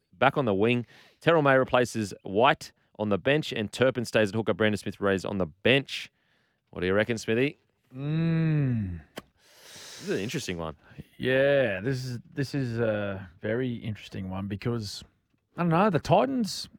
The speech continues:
Speaker 2: you know, even, even when they have their, their big names out, like, so across that that period where they had a few Origin players out, they still went out and competed really, really hard.
Speaker 1: Yeah.
Speaker 2: Um,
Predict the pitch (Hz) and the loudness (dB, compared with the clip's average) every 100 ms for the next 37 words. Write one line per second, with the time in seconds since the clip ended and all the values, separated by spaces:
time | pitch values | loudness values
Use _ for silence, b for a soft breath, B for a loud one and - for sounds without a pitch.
0 | _ _ _ _ _ - 57 - _ _ | _ _ _ _ _ -20 -20 -20 _ _
1 | - - 127 160 156 170 180 180 170 170 | -20 -20 -12 -8 -4 -4 -2 -4 -4 -4
2 | 185 180 170 143 156 160 156 143 - 139 | -2 0 2 2 2 2 -2 -6 -8 -8
3 | 131 143 131 131 120 120 135 131 123 117 | -4 -4 -2 -2 0 0 -2 -2 -6 -8
4 | - 123 123 - 147 - 120 - _ _ | -10 -6 -6 -4 -6 -4 -6 -6 _ _
5 | _ _ _ _ _ _ _ 127 - 135 | _ _ _ _ _ _ _ -6 -2 0
6 | 139 123 127 120 110 123 - 127 113 110 | 0 2 0 2 0 -2 -2 -4 -2 0
7 | 123 120 113 123 120 113 123 120 - 170 | -2 -4 -4 -2 -2 -2 -2 -4 -2 -2
8 | 185 156 127 104 92 98 117 123 101 101 | -2 -2 -2 -4 -6 -6 -4 -4 -4 -2
9 | 120 104 90 90 104 113 113 92 98 85 | -2 -2 -6 -10 -6 -2 -2 -4 -6 -8
10 | 60 - - 69 73 - _ _ _ 117 | -10 -14 -16 -14 -14 -16 _ _ _ -6
11 | 107 104 104 101 95 | -2 0 0 0 -2